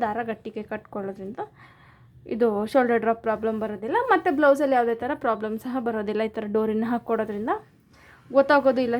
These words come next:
ಶೋಲ್ಡರ್ ಡ್ರಾಪ್ ಆಗ್ತಾ ಇದೆ ಬ್ಲೌಸ್ ಅನ್ನೋದು. ಇದಿಷ್ಟು, ಆ,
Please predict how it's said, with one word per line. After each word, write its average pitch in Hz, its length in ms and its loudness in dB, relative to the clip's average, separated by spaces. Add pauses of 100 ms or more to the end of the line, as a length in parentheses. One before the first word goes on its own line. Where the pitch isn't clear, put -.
ಶೋಲ್ಡರ್ 233 280 0
ಡ್ರಾಪ್ 226 220 -4
ಆಗ್ತಾ 220 360 -6
ಇದೆ 220 140 -6
ಬ್ಲೌಸ್ 214 340 -6
ಅನ್ನೋದು. 202 340 -6 (1200)
ಇದಿಷ್ಟು, 262 460 -2 (540)
ಆ, - 20 -2